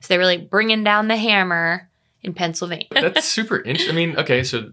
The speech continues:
Speaker 2: we saw in Alabama,
Speaker 1: Mm-hmm.
Speaker 2: immediate strike, you know, Buffalo Wild Wings, precedent's been set, get a gift card, you're gonna have your whole team lose the game.
Speaker 1: Mm-hmm, mm-hmm.
Speaker 2: And that's all.
Speaker 1: Mm-hmm.
Speaker 2: Now they're kinda doing the same thing. It's kind of a tiered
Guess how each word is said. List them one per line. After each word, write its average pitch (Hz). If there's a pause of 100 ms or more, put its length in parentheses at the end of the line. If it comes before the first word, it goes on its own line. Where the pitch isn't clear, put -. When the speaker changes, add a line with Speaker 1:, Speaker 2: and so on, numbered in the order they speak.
(120)
Speaker 2:
we 123
saw 120
in 123
Alabama, 110
Speaker 1:
Mm-hmm. -
Speaker 2:
immediate 120
strike, 104
you 98
know, 95
Buffalo 104
Wild 90
Wings, 87 (100)
precedent's 107
been 101
set, 92 (160)
get 117
a 117
gift 104
card, 98
you're 104
gonna 98 (180)
have 110
your 104
whole 104
team 98
lose 98
the 95
game. 90
Speaker 1:
Mm-hmm, -
mm-hmm. - (220)
Speaker 2:
And 131 (300)
that's 98
all. - (340)
Speaker 1:
Mm-hmm. -
Speaker 2:
Now 131
they're 143
kinda 131
doing 120
the 113
same 117
thing. 110
It's 101
kind 110
of 107
a 101
tiered 113